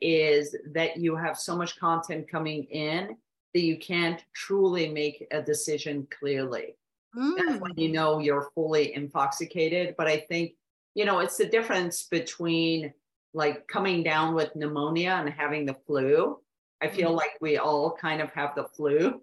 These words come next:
Speaker 1: <laughs>
Speaker 2: Yeah.
Speaker 1: continuously. And then sometimes we get hit with pneumonia because we haven't taken care of that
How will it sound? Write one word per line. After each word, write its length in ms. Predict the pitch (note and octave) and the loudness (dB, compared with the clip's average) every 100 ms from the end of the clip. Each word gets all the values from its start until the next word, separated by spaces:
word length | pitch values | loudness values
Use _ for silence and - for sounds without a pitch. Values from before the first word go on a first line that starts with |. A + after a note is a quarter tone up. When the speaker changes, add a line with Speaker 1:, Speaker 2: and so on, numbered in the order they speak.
| - | 2
Speaker 1:
<laughs> 240 | A4 - _ _ _ - - | 2 2 _ _ _ -6 -2
Speaker 2:
Yeah. 420 | - G#3+ G#3+ G#3+ F#3+ - - | 0 2 2 0 -2 -4 -2
Speaker 1:
continuously. 1160 | F#3 - F#3 F#3+ G3 G#3 - A3 A#3 F4+ E4 _ _ _ _ - | 0 0 2 4 4 2 2 2 2 0 -6 _ _ _ _ 0
And 300 | G3+ E3+ E3+ | 2 4 4
then 140 | E3+ | 2
sometimes 600 | E3+ G3+ F3 F3+ E3+ D#3 D3+ | 2 -2 -2 0 0 0 -6
we 100 | D3+ | -2
get 240 | D#3 - | -2 -2
hit 180 | E3 E3 - | -4 -2 0
with 200 | D#3 D3 | 0 0
pneumonia 600 | D3 D3+ D3+ D3 C3+ C3+ | -2 0 0 0 0 0
because 480 | C#3+ C#3 C#3 C#3 - | -2 -2 -2 -2 -2
we 140 | C#3 | -4
haven't 300 | C#3+ C#3+ D3 | -2 -2 -2
taken 380 | C#3 C#3+ C3+ C#3+ | -4 -6 -4 -6
care 240 | C3+ C#3+ D3 | -2 2 2
of 120 | D3 | 2
that 280 | C#3 C3+ - | 0 -2 -4